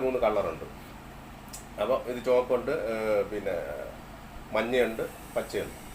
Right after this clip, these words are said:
മൂന്ന് ഫ്ലോറിലുണ്ട്. അപ്പോൾ ഇതും നമ്മൾ കൊടുക്കുന്ന വെറും എഴുപത്തഞ്ച് രൂപയ്ക്കാണ്. രണ്ട് ദിവസം തുടച്ചതിന് ശേഷം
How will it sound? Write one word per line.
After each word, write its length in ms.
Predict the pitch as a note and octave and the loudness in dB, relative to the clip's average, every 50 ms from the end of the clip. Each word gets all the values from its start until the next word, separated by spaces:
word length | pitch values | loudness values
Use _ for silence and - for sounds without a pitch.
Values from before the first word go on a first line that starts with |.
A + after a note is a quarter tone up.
| - A2+ | -8 -4
മൂന്ന് 220 | A2+ A#2 A#2+ A#2 A2 - | -2 -2 -2 -2 -2 -2
ഫ്ലോറിലുണ്ട്. 500 | G#2 G2 G2 F#2+ F2+ E2 D2+ C#2+ D2+ D#2+ - - - - - - - G#2+ | 0 0 0 0 0 -4 -8 -8 -10 -12 -12 -12 -16 -16 -16 -12 -4 -2
അപ്പോൾ 200 | A2 A2+ C3 D3 - - - - - - - - - - - B2+ | 2 4 4 4 4 2 -4 -12 -14 -14 -14 -14 -12 -10 -8 -4
ഇതും 180 | B2 D3+ E3 - - C3 B2 | 0 0 0 0 0 2 2
നമ്മൾ 180 | A#2+ B2+ B2+ C3+ B2+ | 2 4 2 0 0
കൊടുക്കുന്ന 320 | B2 A#2 A2 A#2 A#2 C#3 D3+ - - A2+ | 0 -2 -2 -4 -2 -2 -2 -2 -2 -4
വെറും 220 | A2 G#2+ A2+ A2 G#2 | -2 -2 0 0 0
എഴുപത്തഞ്ച് 480 | G2 G2 G#2+ A2+ A2 - A#2 A2 G#2 G2+ G2 | 0 0 -2 -4 -2 -4 -6 -6 -4 -4 -2
രൂപയ്ക്കാണ്. 400 | F#2+ F#2+ F2+ D#2+ E2+ E2 E2 F#2 F2+ G2+ | 0 0 0 -2 -4 -4 -4 -2 2 2
രണ്ട് 280 | G2+ G#2+ A#2+ B2+ C3 D#3 C#3+ B2 | 2 2 2 -2 -2 -2 0 0
ദിവസം 320 | A2 G#2+ G#2 - B2 A2 - - | 0 0 0 -2 -4 -4 -2 0
തുടച്ചതിന് 560 | G2+ G2 F#2+ G#2+ - - - A#2 A2+ A2 A2 G#2 G2+ | 0 0 0 0 -4 -2 -2 -2 -2 0 0 0 0
ശേഷം 220 | F#2+ - - A2 | 0 -2 -4 -6